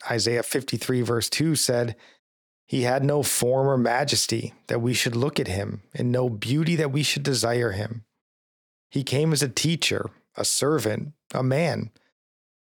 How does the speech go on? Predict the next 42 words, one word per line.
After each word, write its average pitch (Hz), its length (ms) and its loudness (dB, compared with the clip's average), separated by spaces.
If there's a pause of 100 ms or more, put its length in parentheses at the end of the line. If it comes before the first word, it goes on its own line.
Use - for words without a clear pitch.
(140)
This 143 260 0
will 143 200 2
not 143 360 2
be 139 80 2
the 120 120 2
way 113 260 2
he 117 180 0
comes 107 480 -2
the 110 120 -4
second 135 440 -2
time." 110 440 -4 (1300)
So - 160 -2
Paul 165 360 2
in 135 60 4
Philippians 131 580 2
chapter 131 360 0
two, 131 260 2
verse 120 300 0
twelve, 131 440 0
and 117 120 2
Nikki's 135 340 0
mentioned 120 400 0
this 123 160 0
a 117 60 -2
few 127 220 -2
times 117 400 0
this - 180 -4
week, 160 420 -2 (800)
but 131 80 0
he 131 60 0
tells 147 300 2
us 147 140 2
to 131 100 2
work 127 320 2
out 139 360 2 (380)
your 127 200 2
own 123 220 2
salvation 127 840 2
with 120 120 0
fear 113 460 0
and 120 140 0
trembling. 135 640 -2